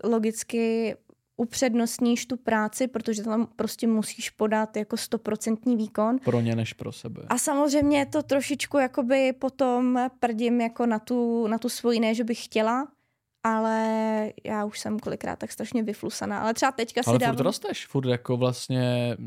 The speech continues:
Speaker 2: sajrem, furt
Speaker 1: Tak
Speaker 2: jako
Speaker 1: vím, jak to dělat, ne?
Speaker 2: <laughs> Prostě let's go.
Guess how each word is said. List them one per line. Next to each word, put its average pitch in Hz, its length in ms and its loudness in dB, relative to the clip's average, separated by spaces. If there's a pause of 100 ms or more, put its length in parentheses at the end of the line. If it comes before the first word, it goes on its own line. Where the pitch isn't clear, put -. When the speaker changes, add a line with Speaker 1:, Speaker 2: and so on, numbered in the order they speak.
(180)
Speaker 2:
sajrem, 120 640 0
furt - 200 -6
Speaker 1:
Tak 123 80 0
Speaker 2:
jako 123 360 -2 (160)
Speaker 1:
vím, 208 300 0
jak 233 160 -2
to 269 100 -4
dělat, 302 400 -4
ne? 202 240 -6 (260)
Speaker 2:
<laughs> 185 1200 0
Prostě 131 580 2
let's 135 260 0
go. 143 260 -2